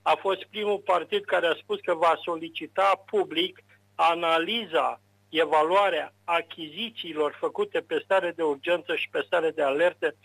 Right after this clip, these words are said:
în sistemul de sănătate, pentru că am simțit că va fi o perioadă în care se vor întâmpla foarte multe lucruri în afara legii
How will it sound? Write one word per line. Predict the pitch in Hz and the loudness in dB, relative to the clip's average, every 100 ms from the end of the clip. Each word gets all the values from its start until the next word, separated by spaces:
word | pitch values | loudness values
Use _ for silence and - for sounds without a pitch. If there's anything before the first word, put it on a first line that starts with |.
| - - - | -20 -20 -6
în | 165 | -4
sistemul | 175 175 - 185 180 | -4 -4 0 0 0
de | 165 147 | -4 -2
sănătate, | 151 135 - 180 185 202 196 - _ _ _ _ | -2 -2 0 0 2 0 0 -4 _ _ _ _
pentru | 160 160 180 | 0 0 -2
că | - 165 170 170 170 165 _ _ _ _ _ _ - - | -2 2 4 4 0 -4 _ _ _ _ _ _ -18 -4
am | 165 170 | 0 0
simțit | 160 175 165 - 208 - | 0 -2 -2 0 -2 -2
că | - 165 156 | 0 2 2
va | 156 | 2
fi | 151 - | 2 2
o | 185 | 0
perioadă | 185 170 151 170 185 185 180 190 | 2 0 2 2 2 2 -2 -4
în | - 160 | -8 -6
care | - 175 170 175 175 - - _ | 0 2 4 2 0 -8 -20 _
se | - | 0
vor | 160 165 | 4 4
întâmpla | 160 160 170 160 170 180 170 - | 2 -2 -4 -2 2 2 2 0
foarte | 190 185 - 170 | 2 2 0 -6
multe | 165 170 - | -6 -8 -4
lucruri | 151 156 180 175 170 165 - _ | -4 0 -2 -2 -6 -6 -12 _
în | 165 156 | -6 0
afara | 151 - 156 151 | 0 2 4 4
legii | 143 151 - 202 208 | 2 -2 -2 -6 -8